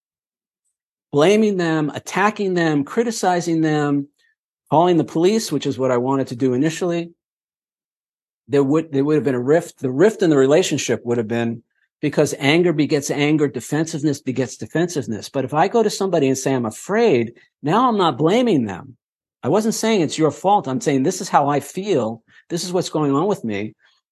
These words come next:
And it was so amazing to me to see how that transformed the relationship. Again, we're not making excuses for other people's inappropriate behavior.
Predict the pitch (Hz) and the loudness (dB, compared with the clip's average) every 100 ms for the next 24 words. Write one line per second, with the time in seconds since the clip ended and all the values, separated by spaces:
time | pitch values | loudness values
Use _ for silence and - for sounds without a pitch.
0 | _ - 143 143 143 143 139 - _ - | _ -4 2 4 6 4 2 -2 _ -4
1 | 147 156 147 - - - 151 202 165 160 | 0 2 0 -2 -12 0 2 4 2 2
2 | 160 180 165 143 - 110 104 101 101 110 | 4 4 4 0 0 -2 -2 -4 -8 -8
3 | - 147 139 120 120 127 - 127 117 - | -4 -2 -2 0 2 0 -2 -4 -6 -6
4 | 110 101 98 92 87 90 - - - - | -8 -8 -10 -12 -10 -10 -12 -16 -20 -20
5 | _ _ _ _ _ _ _ _ 131 127 | _ _ _ _ _ _ _ _ -6 2
6 | 160 117 92 - - 117 123 160 196 190 | 4 2 -2 -10 -8 -2 2 2 2 0
7 | 196 180 - 185 185 180 - 151 151 165 | 0 -2 -2 -2 -2 -4 -2 0 0 0
8 | - 156 147 143 143 - 139 135 123 135 | -2 -2 -2 -2 -2 0 0 -2 -2 0
9 | 156 170 107 - | 2 0 -2 -10